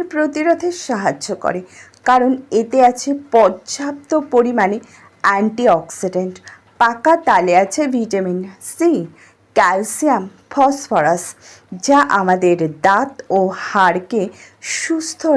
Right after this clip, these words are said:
রাখতে সাহায্য করে। তালে অনেকেরই অ্যালার্জি থাকে, তারা তালটাকে অ্যাভয়েড করবে। যারা কোলেস্টেরলের সমস্যায় ভুগছ, তাদের তাল না খাওয়াই ভালো, কারণ পাকা তাল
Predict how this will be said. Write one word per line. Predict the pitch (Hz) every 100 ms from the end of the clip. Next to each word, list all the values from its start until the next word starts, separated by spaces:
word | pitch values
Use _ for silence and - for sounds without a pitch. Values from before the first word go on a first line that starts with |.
| 214
রাখতে | 175 180 - 392 - _ _ -
সাহায্য | - 240 185 175 - 202 190
করে। | 180 180 - - - _ 247
তালে | 214 247 269 - 208
অনেকেরই | 202 254 285 302 226 294 - _ -
অ্যালার্জি | 190 185 175 170 170 208 202
থাকে, | 170 185 185 _ _ _
তারা | 226 226 320 -
তালটাকে | 220 170 160 196 202 392
অ্যাভয়েড | 262 - 196 175 302 - -
করবে। | 240 185 143 185 _ _ - - _ 254
যারা | 262 330 - -
কোলেস্টেরলের | 277 285 349 - - 302 226 196 190 196 -
সমস্যায় | 185 170 196 - 240 220 214
ভুগছ, | - 214 190 - - 214 - - - - _ 277
তাদের | 220 233 285 285 -
তাল | 190 175 - 214 196
না | 185 185 185
খাওয়াই | 226 202 262 285 202
ভালো, | 180 160 175 - _ _ 262
কারণ | 269 294 339 _ 240
পাকা | 208 - 294 294
তাল | 202 185